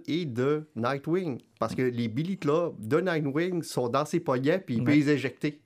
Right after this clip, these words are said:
Speaker 2: Ouais, ouais, c'est vraiment cool. Puis ça donne des moments qui sont, qui sont vraiment
Speaker 1: Les
Speaker 2: intéressants,
Speaker 1: séquences
Speaker 2: là.
Speaker 1: d'action sont
Speaker 2: Les
Speaker 1: incroyables.
Speaker 2: séquences d'action, puis le face mask, euh,
Speaker 1: Parce
Speaker 2: qui
Speaker 1: que
Speaker 2: est
Speaker 1: vu
Speaker 2: vraiment
Speaker 1: qu'il,
Speaker 2: intéressant.
Speaker 1: vu qu'il est noir, puis il veut se faire passer pour Batman, il a pas le choix de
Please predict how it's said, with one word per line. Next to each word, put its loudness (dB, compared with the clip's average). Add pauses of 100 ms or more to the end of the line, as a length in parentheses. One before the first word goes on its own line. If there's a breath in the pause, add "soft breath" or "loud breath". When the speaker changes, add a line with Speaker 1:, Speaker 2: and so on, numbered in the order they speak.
(240)
Speaker 2:
Ouais, 0
ouais, 4
c'est -2
vraiment 2
cool. 0
Puis -20
ça 0
donne 0
des -2
moments 0
qui -8
sont, -4
qui -10
sont -4
vraiment -4
Speaker 1:
Les -2 (120)
Speaker 2:
intéressants, 0
Speaker 1:
séquences 0
Speaker 2:
là. 0
Speaker 1:
d'action -2
sont -10
Speaker 2:
Les -2
Speaker 1:
incroyables. -2
Speaker 2:
séquences 0
d'action, 0
puis -2 (220 loud breath)
le -2
face 0
mask, -2 (240)
euh, -2 (120)
Speaker 1:
Parce 6
Speaker 2:
qui 0
Speaker 1:
que 2
Speaker 2:
est 2
Speaker 1:
vu 0
Speaker 2:
vraiment 4
Speaker 1:
qu'il, 4
Speaker 2:
intéressant. 0
Speaker 1:
vu 6
qu'il 0
est 4
noir, 0
puis -2
il -4
veut -4
se -8
faire 0
passer -2
pour -2
Batman, 0
il -2
a -4
pas -4
le -4
choix -2
de -4